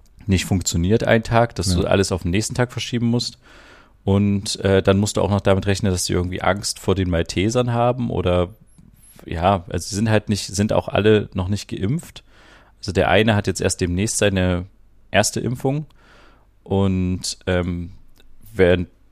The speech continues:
Speaker 1: ein großer Teil des, äh, der Malteser ja schon durchgeimpft ist, die haben ja schon fast achtzig Prozent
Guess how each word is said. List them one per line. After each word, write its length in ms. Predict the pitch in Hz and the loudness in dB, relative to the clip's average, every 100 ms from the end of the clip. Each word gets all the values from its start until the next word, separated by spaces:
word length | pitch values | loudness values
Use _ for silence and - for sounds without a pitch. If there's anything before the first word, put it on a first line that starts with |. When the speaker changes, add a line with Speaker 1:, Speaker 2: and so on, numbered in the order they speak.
| _ - | _ -8
Speaker 1:
ein 80 | 92 | -8
großer 580 | - 101 107 107 101 - | -2 0 4 2 2 -6
Teil 380 | - 98 104 101 | 0 4 6 4
des, 420 | 90 87 - - | 2 -2 -2 -4
äh, 200 | 92 90 | -2 -2
der 140 | 87 | 0
Malteser 420 | 85 85 110 120 98 | -2 0 2 2 4
ja 100 | 87 | 2
schon 200 | - 85 | 0 0
durchgeimpft 480 | 110 - 92 90 | 0 0 -4 -4
ist, 160 | 95 - | -8 -4
die 60 | 92 | -2
haben 80 | |
ja 80 | 95 | -2
schon 280 | 87 90 87 | -2 -6 -6
fast 260 | - 92 - | -6 -6 -6
achtzig 360 | - - - | -6 -6 -10
Prozent 500 | - - 107 104 - | -10 -4 -2 -2 -6